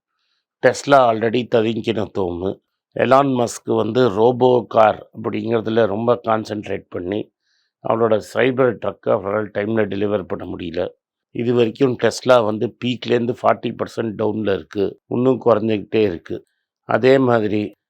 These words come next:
Nvidia டூ ஹண்ட்ரட் டுவெல் பில்லியன் டாலர்ஸ் ஒரே நாள்ல வேல்யூ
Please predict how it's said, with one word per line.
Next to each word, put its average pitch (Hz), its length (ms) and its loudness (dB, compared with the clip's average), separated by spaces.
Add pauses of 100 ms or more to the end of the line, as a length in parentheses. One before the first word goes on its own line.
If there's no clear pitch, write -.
(180)
Nvidia 127 760 4
டூ 143 200 2
ஹண்ட்ரட் 120 400 2
டுவெல் 107 220 0
பில்லியன் 104 360 0
டாலர்ஸ் 110 380 2
ஒரே 107 340 2
நாள்ல 104 560 0 (560)
வேல்யூ 113 400 2